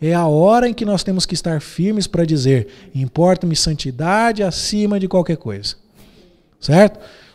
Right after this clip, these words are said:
Por que que nós devemos praticar a disciplina eclesiástica? Bom, esse aqui já é um slide meio repetido da palestra anterior, né?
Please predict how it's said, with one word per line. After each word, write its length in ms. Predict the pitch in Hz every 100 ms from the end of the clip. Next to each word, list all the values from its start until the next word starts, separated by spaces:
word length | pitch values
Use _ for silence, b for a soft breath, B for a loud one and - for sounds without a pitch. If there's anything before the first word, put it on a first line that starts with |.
| _ _ _ _ _ - - B B -
Por 120 | 294
que 120 | 339
que 120 | 339
nós 160 | 294 254
devemos 380 | 233 226 226 185
praticar 540 | 226 208 196 170 202
a 40 | 190
disciplina 440 | 160 170 180 175
eclesiástica? 760 | 170 175 156 139 107 - - - b b b
Bom, 160 | - 240
esse 240 | 240 185
aqui 160 | 226 269
já 140 | 226
é 20 | 240
um 80 |
slide 320 | 226 208 208 190
meio 140 | 202
repetido 440 | 180 185 175 196
da 120 | 165 156
palestra 360 | 156 147 151
anterior, 400 | 139 147 147 190
né? 200 | 190 269